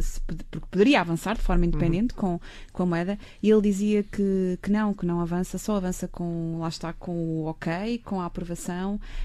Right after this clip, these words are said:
Speaker 1: das instituições americanas. Mas a verdade é que ele pode avançar sem, sem, sem ter este ok, não é? Porque é uma moeda privada como, como estamos aqui a, a conversar.
Speaker 2: É,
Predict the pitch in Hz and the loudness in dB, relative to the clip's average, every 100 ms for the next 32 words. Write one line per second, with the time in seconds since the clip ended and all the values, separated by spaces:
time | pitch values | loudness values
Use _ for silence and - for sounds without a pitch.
0 | - 180 175 180 185 180 190 180 175 165 | 0 0 2 -2 -4 -4 -4 -4 -4 -6
1 | 160 135 127 - - - - 202 240 277 | -6 -8 -8 -8 -12 -10 -4 -2 0 0
2 | 277 294 277 285 269 269 - 247 269 269 | 0 0 0 0 0 -2 -6 -2 -2 -2
3 | 269 269 - 294 294 294 - - 285 277 | -8 -8 -4 0 0 -2 -6 -2 2 2
4 | 277 294 285 294 - 311 349 320 185 - | 2 2 -2 -4 -6 -6 -2 0 0 -2
5 | 208 220 220 214 220 233 226 226 240 240 | 0 2 2 0 -2 0 0 -2 -4 -2
6 | 247 240 247 - - - - 240 254 240 | 0 2 0 -4 -20 -10 -2 -2 0 -2
7 | 247 - 254 254 247 240 254 247 - 254 | -4 -6 -6 -6 -8 -6 -6 -6 -6 -4
8 | 233 | -4